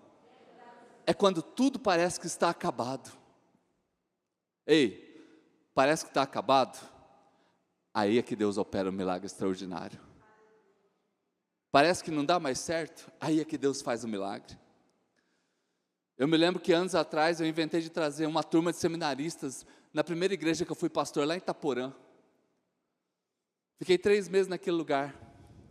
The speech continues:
O membro mais novo tinha cinquenta e seis anos. Primeiro culto eu perdi uma irmã de uns oitenta anos. Ela falou, "Não volto nunca mais nessa igreja, porque eu falei que Buda morreu de caganeira."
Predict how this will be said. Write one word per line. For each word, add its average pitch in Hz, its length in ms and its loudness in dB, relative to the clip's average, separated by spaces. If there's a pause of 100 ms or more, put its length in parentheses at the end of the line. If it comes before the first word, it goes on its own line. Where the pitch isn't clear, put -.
(840)
O 156 100 0
membro 214 300 0
mais 220 260 2
novo 214 300 4
tinha 214 180 -2
cinquenta 226 460 -4
e - 20 -4
seis 202 320 -4
anos. 180 480 -4 (760)
Primeiro 254 360 2
culto 254 320 0
eu 240 40 2
perdi 220 320 0
uma 220 140 0
irmã 180 360 -2 (800)
de 160 120 0
uns 180 100 4
oitenta 175 420 4
anos. 151 280 0
Ela 147 100 2
falou, 185 160 2
"Não 285 100 4
volto 240 360 2
nunca 294 240 0
mais 226 240 0
nessa 202 200 -4
igreja, 165 480 -2 (460)
porque 196 180 4
eu 214 60 8
falei 190 260 2
que 190 140 -4
Buda 185 300 0
morreu 170 320 0
de - 80 -12
caganeira." 139 600 0